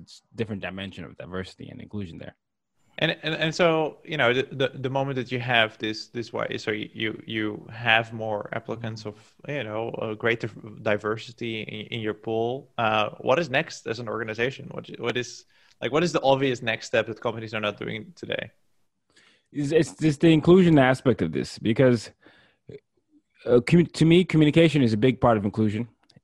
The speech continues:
Speaker 1: and many companies fail with the communication aspect, whether it's communicating updates, communicating, uh, what the, the development plan is, the people development plan is,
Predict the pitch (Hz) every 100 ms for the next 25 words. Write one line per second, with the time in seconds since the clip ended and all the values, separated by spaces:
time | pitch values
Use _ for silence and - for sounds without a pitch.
0 | - 107 110 123 131 135 95 113 - -
1 | - 113 110 104 95 90 - 98 90 92
2 | 101 98 95 101 101 85 - - - _
3 | _ _ _ 113 120 113 - 110 117 101
4 | 110 104 95 - 98 101 - - _ _
5 | _ _ 101 107 107 110 107 104 98 95
6 | 92 - _ _ - 87 82 73 53 50
7 | - - 53 101 104 - 95 90 85 87
8 | 87 82 _ _ - 90 95 110 113 113
9 | 101 - 107 107 104 107 - 92 113 110
10 | 98 101 101 95 104 101 98 95 92